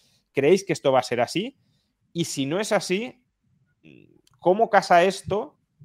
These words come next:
con la lucha contra la inflación? Porque claro, ya no es solo que no suban los tipos, es que estás inyectando liquidez. También si me lo queréis comentar, porque hay mucha gente que está hablando de nu-, un nuevo Q E encubierto, pero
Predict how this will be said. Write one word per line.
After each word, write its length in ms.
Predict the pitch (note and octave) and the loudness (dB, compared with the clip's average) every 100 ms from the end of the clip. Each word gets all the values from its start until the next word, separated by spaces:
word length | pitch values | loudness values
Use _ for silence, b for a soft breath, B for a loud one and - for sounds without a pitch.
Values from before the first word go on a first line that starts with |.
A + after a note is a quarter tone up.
| _ _ | _ _
con 140 | B2 | -2
la 80 | G#2+ | -2
lucha 200 | B2+ G3 | -4 -4
contra 220 | B2+ G2 | -4 -6
la 60 | F#2+ | -12
inflación? 560 | - F#2 G#3 A#3 - _ | -10 -6 -4 -6 -12 _
Porque 200 | F#2+ F#2 | -18 -8
claro, 400 | E3+ - - _ | -6 -6 -8 _
ya 160 | A2+ D3+ | -8 -6
no 100 | F#3 | -6
es 100 | - | -2
solo 320 | D#3 C#3 - | 2 2 0
que 180 | A#2 A2+ | -4 -4
no 200 | A2+ A2+ | -6 -8
suban 300 | A#2 G#2 G#2 | -6 -6 -6
los 140 | - | -10
tipos, 320 | A3 G3 - | -8 -8 -10
es 100 | - | -12
que 260 | - D#3 _ | -8 -8 _
estás 280 | - D#3+ E3 | -4 -2 -2
inyectando 920 | F3+ B2+ A#2 _ F3 G#3 B2+ F2 - _ _ _ _ _ _ _ | -4 -4 -6 _ -2 0 -4 -12 -18 _ _ _ _ _ _ _
liquidez. 640 | A#2+ A#2 A2+ F#2 - _ _ _ _ _ _ | -6 -6 -6 -10 -12 _ _ _ _ _ _
También 220 | G#2 A#2 | -8 -6
si 100 | B2+ | -4
me 100 | C3+ | -2
lo 100 | B2+ | -2
queréis 200 | A#2+ A#2+ | -2 -4
comentar, 440 | A#2 A#2 A#2 F3+ D#3+ | -6 -6 2 2 2
porque 180 | A2+ | -2
hay 60 | A#2 | -4
mucha 240 | A#2+ - | -4 -8
gente 260 | - B2 A2+ | -8 -6 -4
que 60 | G#2+ | -6
está 200 | - A2 | 0 0
hablando 320 | A#2+ A#2 G#2 | 0 -2 -4
de 120 | G#2 | -4
nu-, 200 | A2 A2+ | -6 -8
un 180 | A#2 B2+ | -8 -8
nuevo 320 | B2 A#2 A#2 | -4 -2 -2
Q 240 | - A#2+ B2+ | -2 0 2
E 260 | C#3 - b b b | 2 -2 b b b
encubierto, 800 | - A#2 A#2+ C#3+ F3+ F3+ G3 G3 | -10 -6 -2 4 2 2 0 0
pero 400 | A2+ G#2 G2 F#2 | -4 -8 -10 -12